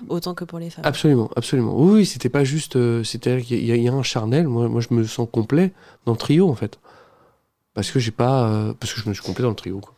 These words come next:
Speaker 1: Et quel a été votre déclic du coup pour vous dire, « Ah mais en fait c'est de la bisexualité »,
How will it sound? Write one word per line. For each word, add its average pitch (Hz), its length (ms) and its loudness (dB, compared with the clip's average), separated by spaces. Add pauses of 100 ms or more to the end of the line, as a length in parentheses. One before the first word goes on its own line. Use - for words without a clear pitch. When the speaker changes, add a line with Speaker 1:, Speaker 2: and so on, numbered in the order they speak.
(260)
Speaker 1:
Et - 140 -12 (240)
quel 247 160 -4
a 247 80 -6
été 196 160 -2
votre 170 180 -4
déclic - 580 -8
du 185 120 -10
coup 196 260 -6
pour 170 140 -10
vous 165 160 -2
dire, « 185 320 -4
Ah 214 100 -4
mais 202 100 -2
en 170 120 -2
fait 208 360 -8
c'est - 160 -10
de 165 80 -8
la 165 80 -8
bisexualité », 190 920 -6